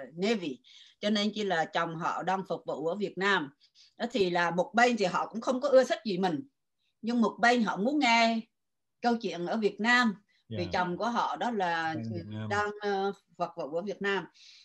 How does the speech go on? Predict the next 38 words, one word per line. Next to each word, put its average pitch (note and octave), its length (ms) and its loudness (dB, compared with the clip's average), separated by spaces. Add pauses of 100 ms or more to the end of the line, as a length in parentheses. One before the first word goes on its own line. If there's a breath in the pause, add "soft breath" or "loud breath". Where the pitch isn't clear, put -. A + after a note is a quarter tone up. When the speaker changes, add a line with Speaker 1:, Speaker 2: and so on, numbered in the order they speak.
(160 loud breath)
Speaker 1:
Ờ, F#3+ 140 -6
cho A3+ 100 2
nên A#3+ 220 2
là G3 260 2 (880)
mình F3+ 220 0
cũng G#3 160 -4
học G#3 220 -4
hỏi E3 260 -2
được G3 220 0
họ D#3 260 -4
những F3 320 -6
cái, C#4+ 280 -4 (420)
cái, C4+ 180 -4
cái C#4 140 2
ý D#4+ 200 0 (180)
thức G4+ 180 -6
hệ E3 260 -4
của A#3+ 140 -4
họ E3 240 -2
là E3+ 380 -2
chồng F3 240 2
của A3+ 100 -2
họ G#3+ 240 -4
đang G#3 280 0
phục F3 180 -4
vụ D#3 200 -6
Việt G3 240 -4
Nam G#3 300 0
về D#3+ 200 -4
với G3+ 180 -4
chính E4 200 -2
sách F4+ 160 -6 (140)
gì, E3 400 0
về D#3+ 280 -2
với G#3+ 240 -6
như A3 220 0
thế A#3+ 140 -4
nào. F#3 460 2